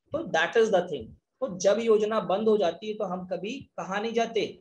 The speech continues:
जल्दी से बताओ? हम कभी न्यायालय नहीं जाते, हम तो सिर्फ कहते हैं कि योजना भैया बंद हो गई, और ये न्यायालय में इसीलिए वाद योग्य नहीं है, न्यायालय में हम इन्हें challenge नहीं कर सकते। English में अगर आप लिखना चाहें तो लिख सकते हैं इसमें,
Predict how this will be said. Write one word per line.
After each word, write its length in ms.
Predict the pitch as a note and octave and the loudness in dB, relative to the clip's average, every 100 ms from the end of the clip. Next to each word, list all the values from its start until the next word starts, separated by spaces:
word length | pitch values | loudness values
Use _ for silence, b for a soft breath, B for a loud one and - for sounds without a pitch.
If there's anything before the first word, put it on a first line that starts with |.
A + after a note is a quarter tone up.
| _ - | _ -4
जल्दी 240 | D3+ F3+ | 0 0
से 120 | F#3+ | 0
बताओ? 440 | F#3 F#3 F#3+ A3 - _ _ _ | -4 -2 -2 -2 -12 _ _ _
हम 320 | - G3+ G#3+ | 2 2 2
कभी 240 | F3 F3+ F3+ | 0 0 0
न्यायालय 680 | D#3+ D#3 D#3+ F3+ A#3+ - _ C3+ | 0 0 4 4 4 0 _ -10
नहीं 340 | D3 D#3+ F3+ | -8 -4 -2
जाते, 320 | D#3 C3 E3 | 0 0 -4
हम 140 | E3+ F#3 | -6 -4
तो 60 | |
सिर्फ 200 | G#3+ G#3+ | -4 -4
कहते 360 | - F3+ F3 G#3+ | 2 4 4 2
हैं 160 | G3 A#3+ | 0 -2
कि 180 | A3+ F3 | -2 0
योजना 280 | E3+ F3 E3 | 0 0 0
भैया 240 | D#3+ D#3+ | 0 0
बंद 240 | F3+ G3+ | 0 0
हो 120 | G3 F#3 | 0 -2
गई, 200 | F3 F3+ _ _ _ - | -4 -8 _ _ _ 4
और 160 | G#3 | 4
ये 140 | A#3 A#3 | 8 6
न्यायालय 560 | F#3 F3 E3+ F3 G3 | 6 4 4 4 2
में 120 | G3+ G3+ | 0 -2
इसीलिए 560 | F3+ G3+ A3 G3 F3+ | -4 -4 -4 0 2
वाद 280 | D#3 D3+ D3+ D3+ | 4 4 4 2
योग्य 440 | F#3 G#3+ C#4 E4 _ C3 | 2 2 0 -4 _ -6
नहीं 360 | D3+ F3+ G#3 | -4 -2 -2
है, 180 | G#3 A#3 A3 _ - | -2 -4 -8 _ -6
न्यायालय 460 | D3+ D#3+ E3 F3+ G#3 | 0 2 2 2 0
में 120 | G3+ | 0
हम 160 | F#3 F3 | -2 -4
इन्हें 200 | F3+ F3+ | -6 -2
challenge 360 | D3+ E3+ F#3+ | 0 0 -2
नहीं 260 | C#3 C#3+ C#3+ | -2 -2 -2
कर 100 | C3+ | -4
सकते। 380 | - - - - _ _ - | -6 -16 -18 -20 _ _ -4
English 340 | A3 A#3 C4 C4 | 0 0 0 -2
में 80 | C#4 | 0
अगर 200 | A#3 A3 | 4 4
आप 180 | G#3+ G#3 | 4 0
लिखना 300 | F#3 G3 A3+ | -4 -2 0
चाहें 300 | G#3 G3 G#3 | 2 0 0
तो 80 | D#3+ | -2
लिख 160 | F#3+ | -2
सकते 300 | G3 E3 - | -2 -2 -2
हैं 60 | F3 | -4
इसमें, 320 | E3 F3 A#3+ | -4 -8 -8